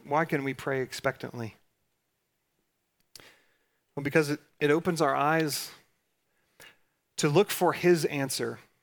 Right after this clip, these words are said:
to look for, to look for his rescue, even when it shows up in a totally different form than what we would have asked for. When we don't pray expectantly, we're like, "Nothing's going to happen."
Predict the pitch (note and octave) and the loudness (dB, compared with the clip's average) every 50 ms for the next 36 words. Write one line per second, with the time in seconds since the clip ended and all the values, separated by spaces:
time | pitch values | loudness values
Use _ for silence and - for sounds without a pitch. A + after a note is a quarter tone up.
0 | _ _ _ _ - - E3 E3 G3+ F#3 - - - E3 D#3 D3 - - - _ | _ _ _ _ -4 -2 2 2 2 2 0 -2 0 2 2 0 -2 -6 -20 _
1 | _ _ _ _ - - - F#3+ G3 - - D3 - - - A3+ A#3+ A3+ F#3+ E3 | _ _ _ _ -18 -4 -2 -2 -2 0 -2 -4 -2 0 0 0 0 2 0 0
2 | D#3+ D3 D3 C3 - - - - B2 A#2 A#2 A2 - _ _ _ _ _ _ - | 2 2 2 2 2 -4 -4 -4 -6 -6 -6 -6 -8 _ _ _ _ _ _ -6
3 | - E3+ G3 A#3 B3 A#3+ A#3 A3+ A3 F#3 - - G3+ G3 F#3 D#3 G3 F#3+ - F#3+ | 0 2 2 4 4 6 6 4 4 4 4 6 8 6 8 8 6 4 6 4
4 | D#3+ D3 - - - F#3+ F#3+ G3+ G3 G3 G#3 F#3 F#3 F3 - G3 F3 E3+ - F3+ | 0 0 -2 -2 0 2 2 2 4 2 2 4 2 2 2 -2 -8 -6 -2 0
5 | F3+ F3+ F3 D#3 D3+ D3 D3+ D#3 D3+ D#3 D3+ D3 D3 D3 C#3 D3 D#3 D#3 - - | 0 0 2 0 0 -2 -2 -2 -2 -2 -2 0 0 0 0 0 0 -2 -4 -6
6 | - - A#2 G#2+ G#2 - - _ _ _ _ _ _ _ _ _ _ _ _ _ | -10 -10 -10 -10 -10 -10 -12 _ _ _ _ _ _ _ _ _ _ _ _ _
7 | _ _ _ _ _ _ _ _ _ _ _ _ _ _ _ - - - - - | _ _ _ _ _ _ _ _ _ _ _ _ _ _ _ -20 -20 -16 -4 0
8 | F3 F3 E3+ D#3+ A3+ D#4 D#4+ - A3+ G#3+ F#3+ - - - F3 D#3+ - F#3 E3+ E3+ | 4 4 6 8 6 6 6 6 6 4 4 4 6 4 4 6 4 0 2 4
9 | F3 F#3+ G3 F#3 F3+ F3 E3+ E3+ E3 E3+ G3 F#3+ A#3 G#3+ F#3 - G3 F#3 F3+ F3 | 6 6 6 8 8 8 8 6 8 4 4 4 6 2 4 4 4 4 6 6
10 | E3+ E3+ - F3+ F3+ - - B2 A2+ A2 | 6 4 4 4 0 2 2 -2 -4 -4